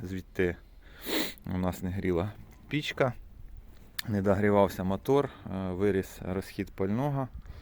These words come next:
Е, тому наразі зараз будемо міняти свічки накала, і я думаю, все буде добре. Ось таке Рено з цілою купою проблем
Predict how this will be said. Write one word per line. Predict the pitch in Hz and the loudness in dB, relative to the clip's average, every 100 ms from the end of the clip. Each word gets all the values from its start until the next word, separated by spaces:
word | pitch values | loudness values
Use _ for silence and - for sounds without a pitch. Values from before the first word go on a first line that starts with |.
| - - - - - | -16 -14 -12 -12 -6
Е, | 95 92 - | -4 -4 -2
тому | 101 101 | -2 0
наразі | 101 104 95 104 | 2 2 0 0
зараз | 104 95 90 | 2 2 0
будемо | - 98 95 | -4 -2 0
міняти | 101 98 - 98 - - | 0 -2 -2 -6 -6 -6
свічки | 104 - - | -6 -6 -4
накала, | 101 - 67 69 113 - 107 | -4 -2 0 0 0 -4 -6
і | 98 | -2
я | 104 | -2
думаю, | 101 98 95 | -2 -2 -2
все | 92 - 107 113 | -4 -6 -6 -8
буде | 104 98 98 | -8 -6 -6
добре. | 95 95 90 92 - - - - - - - - | -6 -6 -6 -8 -10 -16 -6 -4 -4 -8 -14 -10
Ось | 117 - | -8 -6
таке | - - 104 95 - - - - - | -10 -2 0 0 -6 -20 -20 -20 -14
Рено | 98 101 107 123 123 - - | -6 -4 -2 -2 -4 -12 -18
з | - - | -14 -6
цілою | - 98 92 | -2 -2 -2
купою | - 101 101 92 - - | -6 -2 0 0 -4 -14
проблем | - 92 90 92 90 | -8 -4 0 0 -2